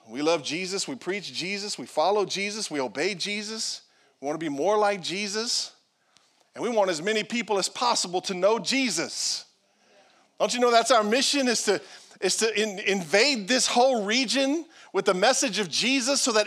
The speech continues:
everyone would know who Jesus is? I believe it's possible for all of Eunice to be saved. I honestly believe that. That's kind of far-fetched, but I believe it. I believe it is possible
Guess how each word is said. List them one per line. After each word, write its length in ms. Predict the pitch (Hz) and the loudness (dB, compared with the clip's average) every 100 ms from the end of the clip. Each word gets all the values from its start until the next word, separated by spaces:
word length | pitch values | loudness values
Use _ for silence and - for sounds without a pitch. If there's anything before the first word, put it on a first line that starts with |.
| - | 4
everyone 600 | 226 254 294 277 277 277 | 4 4 4 6 4 4
would 120 | 277 | 2
know 240 | 247 277 247 | 4 2 2
who 140 | 262 | 0
Jesus 540 | 202 262 294 269 269 | -2 -2 0 0 0
is? 420 | 294 302 311 - - _ _ _ _ _ _ _ _ _ _ _ _ _ _ _ _ _ _ _ _ _ _ _ _ - | 0 0 0 -6 -10 _ _ _ _ _ _ _ _ _ _ _ _ _ _ _ _ _ _ _ _ _ _ _ _ 2
I 140 | 254 | 4
believe 320 | 294 302 277 | 6 4 4
it's 160 | 269 - | 0 2
possible 560 | - 294 262 226 214 | 6 6 6 2 0
for 160 | 202 214 208 | 4 2 4
all 300 | 214 285 311 | 6 6 6
of 140 | 254 | 4
Eunice 380 | 208 277 254 214 | 2 2 2 0
to 120 | - | -2
be 140 | 220 220 | -4 -2
saved. 520 | - 226 156 104 - _ _ - - - _ _ _ _ - | 2 2 2 -4 -16 _ _ -20 -20 -20 _ _ _ _ 4
I 280 | 277 240 | 6 6
honestly 340 | 285 285 285 277 | 4 4 2 2
believe 340 | 247 269 233 | 2 2 2
that. 140 | 180 160 | 2 4
That's 200 | 247 - | 2 4
kind 220 | 294 262 | 2 2
of 80 | - | 4
far-fetched, 720 | 254 233 - 311 233 - - - - - | 4 4 4 4 2 -2 -10 -14 -12 2
but 100 | 190 | 4
I 120 | 311 | 6
believe 360 | 294 311 320 170 | 6 4 2 -2
it. 80 | 123 | 2
I 100 | 240 | 2
believe 240 | 269 269 262 | 4 4 4
it 80 | |
is 140 | 294 302 | 2 0
possible 800 | - 349 349 - 156 127 104 | 2 2 2 0 -2 -4 -10